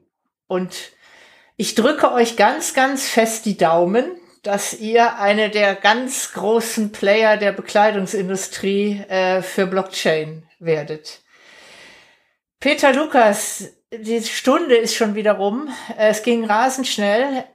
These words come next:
Vielen, vielen Dank für das Gespräch. Ich habe mich wieder sehr gut unterhalten. Es war sehr kurzweilig. Ich hoffe da draußen, wir konnten ein paar,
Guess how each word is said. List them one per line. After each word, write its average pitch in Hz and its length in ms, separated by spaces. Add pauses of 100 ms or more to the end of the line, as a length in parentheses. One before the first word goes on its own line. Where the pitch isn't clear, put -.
(120)
Vielen, 294 760
vielen 240 420
Dank 220 380 (320)
für - 380
das 208 220
Gespräch. 214 680 (160)
Ich - 180
habe 214 160
mich 220 160
wieder 226 200
sehr 226 220
gut 269 240
unterhalten. 220 560
Es - 140
war 220 100
sehr 226 160
kurzweilig. 220 920 (1300)
Ich 226 140
hoffe 311 220
da 262 100
draußen, 247 540 (260)
wir 247 120
konnten 254 360
ein 226 240
paar, 214 560